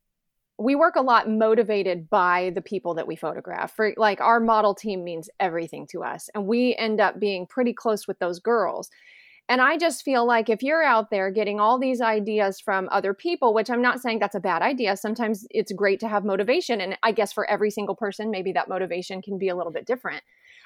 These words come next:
Um, so maybe that is your right way. So see, there isn't any <laughs> right or wrong way, but for us, I think we get motivated by what we see in front of us, the needs of our clients, the needs of these girls, and,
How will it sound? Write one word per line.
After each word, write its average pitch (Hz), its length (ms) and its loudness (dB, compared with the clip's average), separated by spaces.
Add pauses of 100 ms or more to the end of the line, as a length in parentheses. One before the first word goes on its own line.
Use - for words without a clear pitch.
(120)
Um, 196 420 0 (220)
so 240 220 2
maybe 202 540 0
that 190 180 2
is 262 220 0
your 190 340 0
right 180 260 0
way. 170 380 -2
So 254 300 -2
see, 440 240 4
there 277 120 4
isn't 233 320 2
any 214 240 2 (180)
<laughs> 359 140 8
right 262 240 6
or 247 120 4
wrong 226 180 6
way, 240 180 4
but 220 280 4 (760)
for 262 320 6
us, 285 640 4
I 320 160 4
think 359 320 0 (100)
we 277 240 2
get 285 220 0
motivated 220 640 2
by 190 480 4
what 208 180 2
we 208 120 0
see 196 160 -6
in 180 100 -6
front 214 180 0
of 175 80 -4
us, 165 180 -2
the 202 220 0
needs 214 540 2
of 208 160 0
our 190 200 0
clients, 185 540 -4
the 202 100 -6
needs 196 280 -2
of 180 140 -2
these 180 200 -2
girls, 185 720 -2 (420)
and, 208 300 0